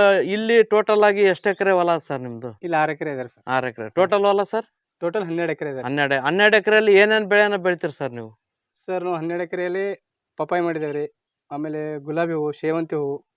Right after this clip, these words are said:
Speaker 2: ಚೆಂಡು ಹೂವು, ಕಲ್ಲಂಗಡಿ,
Speaker 1: ಹ್ಮ್, ಹ್ಮ್.
Speaker 2: ಇವೆಲ್ಲ ಬೆಳಿತೀವಿ ಸರ್.
Speaker 1: ಹಣ್ಣು, ತರಕಾರಿ,
Speaker 2: ಹಣ್ಣು, ತರಕಾರಿ.
Speaker 1: ಮುಖ್ಯವಾಗಿ.
Speaker 2: ಹಾ, ಮುಖ್ಯವಾಗಿ.
Speaker 1: ಆಮ್, ಒಣ ಬೇಸಾಯದಲ್ಲಿ ಏನೇನ್
Speaker 2: ಒಣ
Speaker 1: ಮಾಡ್ತೀರಿ ಸರ್?
Speaker 2: ಬೇಸಾಯ ತೊಗರಿ,
Speaker 1: ಹಾ ರೀ.
Speaker 2: ಜೋಳ, ಗೋಧಿ.
Speaker 1: ಅದಂತೂ ನಮ್ ಕಾಯಂ ರೀ.
Speaker 2: ಹಾ, ಅದಂತೂ ಕಾಯಂ
Speaker 1: ಹ್ಮ್,
Speaker 2: ರೀ.
Speaker 1: ಹ್ಮ್. ಅದ್ ಎಷ್ಟ್ ಎಕರೆ ಮಾಡ್ತೀರಿ ವರ್ಷ?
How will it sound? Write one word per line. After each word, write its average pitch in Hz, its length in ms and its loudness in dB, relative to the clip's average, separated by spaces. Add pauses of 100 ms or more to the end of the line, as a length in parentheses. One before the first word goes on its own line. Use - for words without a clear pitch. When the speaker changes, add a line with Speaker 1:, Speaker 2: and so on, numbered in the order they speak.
(140)
Speaker 2:
ಚೆಂಡು 160 240 -4
ಹೂವು, 147 220 -6 (640)
ಕಲ್ಲಂಗಡಿ, 156 440 -2
Speaker 1:
ಹ್ಮ್, 120 240 -12
ಹ್ಮ್. 104 160 -16 (260)
Speaker 2:
ಇವೆಲ್ಲ 156 180 -6
ಬೆಳಿತೀವಿ 147 300 -8
ಸರ್. 120 160 -16
Speaker 1:
ಹಣ್ಣು, 170 280 0
ತರಕಾರಿ, 170 540 2
Speaker 2:
ಹಣ್ಣು, 120 140 -10
ತರಕಾರಿ. 147 180 -6
Speaker 1:
ಮುಖ್ಯವಾಗಿ. 131 480 -4
Speaker 2:
ಹಾ, 127 140 -14
ಮುಖ್ಯವಾಗಿ. 123 300 -10
Speaker 1:
ಆಮ್, 147 160 -6 (220)
ಒಣ 175 220 4
ಬೇಸಾಯದಲ್ಲಿ 196 540 4
ಏನೇನ್ 170 200 0
Speaker 2:
ಒಣ 156 40 -4
Speaker 1:
ಮಾಡ್ತೀರಿ 165 260 -4
ಸರ್? 180 100 -8
Speaker 2:
ಬೇಸಾಯ 180 140 -12
ತೊಗರಿ, 170 400 -4
Speaker 1:
ಹಾ 131 340 -8
ರೀ. 107 160 -12
Speaker 2:
ಜೋಳ, 147 220 -4 (500)
ಗೋಧಿ. 135 400 -4 (140)
Speaker 1:
ಅದಂತೂ 175 340 2
ನಮ್ 208 240 2
ಕಾಯಂ 151 400 4
ರೀ. 113 120 -8 (140)
Speaker 2:
ಹಾ, 147 140 -8
ಅದಂತೂ 143 280 -14
ಕಾಯಂ 127 140 -8
Speaker 1:
ಹ್ಮ್, 107 120 -10
Speaker 2:
ರೀ. 110 60 -10
Speaker 1:
ಹ್ಮ್. 107 180 -14
ಅದ್ 156 140 0
ಎಷ್ಟ್ 202 260 2
ಎಕರೆ 190 260 -2
ಮಾಡ್ತೀರಿ 170 380 -4
ವರ್ಷ? 127 220 -6